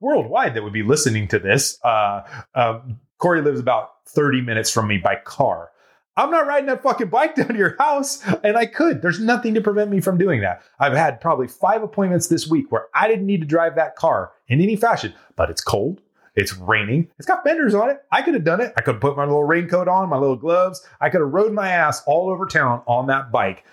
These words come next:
to do that. But my confirmation bias is, like, over in this camp of, like, fuck those Green New Deal people over here and fuck their ideals and fuck that. And that, but really,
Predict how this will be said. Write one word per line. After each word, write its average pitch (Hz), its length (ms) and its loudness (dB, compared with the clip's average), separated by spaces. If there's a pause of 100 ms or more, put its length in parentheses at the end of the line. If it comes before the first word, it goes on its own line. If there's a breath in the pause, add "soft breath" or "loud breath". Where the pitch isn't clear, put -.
(160 soft breath)
to 123 80 0
do 120 240 2
that. 90 260 0 (200 soft breath)
But 120 280 0 (160)
my 120 340 -2
confirmation 151 680 -2
bias 110 380 0
is, 101 240 0
like, 101 360 0
over 147 280 2
in 131 120 0
this 147 180 0
camp 110 380 -2
of, 107 160 0
like, 196 200 -2
fuck - 440 -6
those 135 320 0
Green 131 440 0
New 135 140 2
Deal 135 320 0
people 107 380 -2
over 98 240 -2
here 127 360 0 (200 loud breath)
and 107 160 -2
fuck 147 260 0
their 139 140 2
ideals 127 340 0
and 113 140 -8
fuck 131 220 -2
that. 139 280 0 (180 loud breath)
And 117 160 2
that, 135 160 -2
but 165 280 -2 (100)
really, 226 400 2